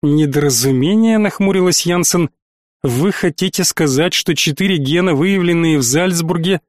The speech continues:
Мия подняла глаза и увидела Тома с большим пакетом круассанов в руке. "Нет, я хотела..."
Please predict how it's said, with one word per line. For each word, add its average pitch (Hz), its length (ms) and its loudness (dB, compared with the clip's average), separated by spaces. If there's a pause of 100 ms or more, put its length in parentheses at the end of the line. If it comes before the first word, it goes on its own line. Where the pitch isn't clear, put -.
(340)
Мия 170 300 2
подняла 160 460 0
глаза 143 400 2
и 185 60 4
увидела 160 420 2
Тома 202 320 2
с 120 80 -2
большим 170 400 0
пакетом 170 480 -2
круассанов 165 680 0
в 165 40 -4
руке. 160 360 0 (300)
"Нет, 175 800 0
я 147 380 0
хотела..." 165 640 0